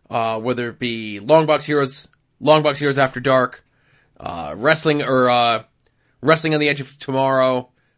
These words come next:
Podvocacy, Puzzle Warriors three, Profane Arguments, or anytime any of us folks show up on any other shows. I know David from Podvocacy just appeared on the Clerks Minute, uh, discussing, uh, two minutes, I think, from Clerks two.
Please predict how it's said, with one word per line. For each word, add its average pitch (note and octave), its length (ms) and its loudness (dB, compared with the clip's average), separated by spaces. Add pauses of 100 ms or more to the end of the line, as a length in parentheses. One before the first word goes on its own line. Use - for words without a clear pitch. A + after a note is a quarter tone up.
Podvocacy, C3+ 880 -2 (380)
Puzzle D3+ 280 0
Warriors C#3+ 400 -2
three, B2+ 380 -8
Profane D#3+ 480 -2
Arguments, B2+ 640 -4 (340)
or C#3 120 0
anytime D#3 400 0
any D#3 220 0
of D3 80 -2
us D3+ 180 -2
folks C#3+ 340 -4
show C#3 240 -4
up C3+ 160 -4
on B2+ 140 -4
any B2+ 180 -2
other C#3 220 0
shows. B2 560 -8 (400)
I B2 80 -2
know B2 120 -4
David D3 500 -2
from B2+ 180 -12
Podvocacy D3 720 -8
just C#3 180 -16
appeared C3 280 -4
on B2+ 80 -4
the A2 120 -12
Clerks D3+ 500 -6
Minute, D3 460 -6 (480)
uh, A#2+ 220 -2
discussing, B2+ 880 -6 (440)
uh, A2 300 -6
two A#3 280 -4
minutes, G#3+ 340 0
I G#3 100 0
think, G3+ 280 -6
from D#3 360 -4
Clerks D#3 540 -4
two. G#3 560 -6